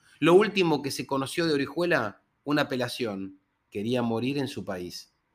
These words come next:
Bilardo, ochenta y tres años, sobrevive con el síndrome Hakim-Adams. La guerra de los narcos no se extinguió. La historia de la cumbre del fútbol y la política manejada por los narcos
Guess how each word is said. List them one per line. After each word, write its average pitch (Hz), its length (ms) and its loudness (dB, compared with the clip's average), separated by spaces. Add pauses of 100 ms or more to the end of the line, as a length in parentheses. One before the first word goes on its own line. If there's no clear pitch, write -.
(440)
Bilardo, 113 600 2 (640)
ochenta 123 380 0
y 123 80 -2
tres 147 260 -4
años, 104 560 -4 (320)
sobrevive 131 640 -2
con 117 180 -4
el 110 120 -6
síndrome 127 540 0
Hakim-Adams. 107 920 -2 (800)
La 113 180 -2
guerra 156 640 0 (200)
de 110 100 -2
los 107 140 -6
narcos 143 640 -2
no 127 200 0
se 131 100 -8
extinguió. 107 640 -6 (260)
La 110 120 -4
historia 147 400 0
de 127 60 2
la 113 120 0
cumbre 127 440 0
del 104 420 -6
fútbol 127 680 -2
y 113 80 -6
la 110 100 0
política 135 640 -2
manejada 107 500 0
por 110 140 -4
los 104 100 -6
narcos 131 500 -2